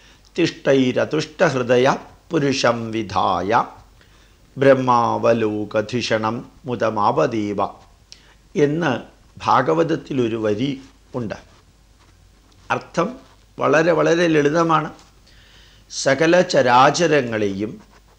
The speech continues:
സ്വന്തം ചൈതന്യം കൊണ്ട്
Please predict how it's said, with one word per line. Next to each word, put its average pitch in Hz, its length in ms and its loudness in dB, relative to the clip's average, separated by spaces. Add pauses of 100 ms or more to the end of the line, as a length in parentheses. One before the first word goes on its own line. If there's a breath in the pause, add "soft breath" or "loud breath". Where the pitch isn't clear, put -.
(340)
സ്വന്തം 135 640 0 (460)
ചൈതന്യം 123 680 0
കൊണ്ട് 90 440 -4